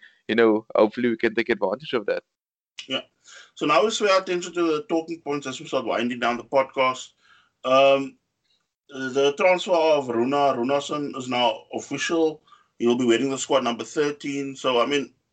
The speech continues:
Speaker 2: I think he probably will get the, the game on,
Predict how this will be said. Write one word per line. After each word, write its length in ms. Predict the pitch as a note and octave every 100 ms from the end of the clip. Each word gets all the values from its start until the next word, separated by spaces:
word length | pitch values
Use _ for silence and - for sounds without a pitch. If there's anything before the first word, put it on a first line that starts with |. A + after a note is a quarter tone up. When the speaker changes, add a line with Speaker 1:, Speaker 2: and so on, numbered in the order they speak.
| _ -
Speaker 2:
I 60 |
think 200 | - F#3
he 180 | C#3+ D3+
probably 280 | - E3 E3
will 260 | A#2+ C#3
get 220 | B2 C3 -
the, 320 | C3 B2 A#2+ _ _ _ _
the 120 | B2+
game 260 | A#2+ A#2 C3
on, 240 | C3 B2+